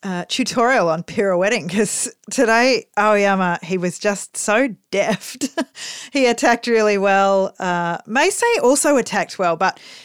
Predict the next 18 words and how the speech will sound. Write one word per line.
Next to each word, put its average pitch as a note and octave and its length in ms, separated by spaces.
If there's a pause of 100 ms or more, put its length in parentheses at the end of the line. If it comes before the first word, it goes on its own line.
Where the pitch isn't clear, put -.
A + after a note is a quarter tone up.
yeah, G3 160
he G3 120
was G3 120
falling B3 320
forward F3 400
when D#3+ 300
Aoyama F3 420
stood F3 260
aside E3 440
and D3+ 300
there E3+ 100
was E3+ 160
no D#3 180
balance, D3+ 400
there E3+ 80
were E3+ 60
no D#3+ 160
feet - 480